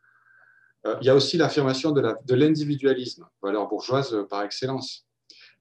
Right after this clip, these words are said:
Et c'est à cette époque qu'émergent, par exemple, les portraits. Euh, non plus seulement, comme pendant la Grèce, la Grèce et la Rome antique, les portraits de tel ou tel empereur, telle ou telle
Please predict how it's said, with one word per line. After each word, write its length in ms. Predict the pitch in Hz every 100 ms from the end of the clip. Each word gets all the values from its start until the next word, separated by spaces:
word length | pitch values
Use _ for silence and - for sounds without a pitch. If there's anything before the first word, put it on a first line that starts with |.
| -
Et 80 | 113
c'est 260 | - 127
à 60 | 131
cette 240 | 123 123
époque 360 | 127 143 185 -
qu'émergent, 440 | - 135 156 160 -
par 120 | 113
exemple, 280 | 120 160 131
les 60 |
portraits. 560 | 123 151 - - 123 - _ _ - - - - - _ _ _ - _ _ _ - _ 113
Euh, 60 |
non 160 | 117 165
plus 160 | 165 165
seulement, 440 | - 139 147 147
comme 200 | 131 120
pendant 240 | 117 113 113
la 180 | 104
Grèce, 300 | 98 107 -
la 240 | 104 95 95
Grèce 320 | 101 113 -
et 40 |
la 60 | 101
Rome 160 | 104 98
antique, 320 | 98 113 104
les 80 | 98
portraits 360 | 113 - 113
de 80 | 98
tel 220 | - 107
ou 60 | 104
tel 180 | 107 101
empereur, 580 | 98 - 101 113 117
telle 160 | - 101
ou 40 |
telle 200 | 98 101